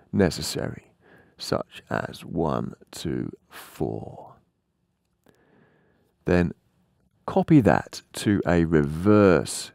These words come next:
action and edit that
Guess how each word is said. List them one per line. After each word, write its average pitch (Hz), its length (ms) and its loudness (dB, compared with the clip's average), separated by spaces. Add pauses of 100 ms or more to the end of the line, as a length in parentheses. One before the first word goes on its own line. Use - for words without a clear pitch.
(120)
action - 520 -4 (1400)
and 78 260 -2 (260)
edit 120 400 6
that - 420 0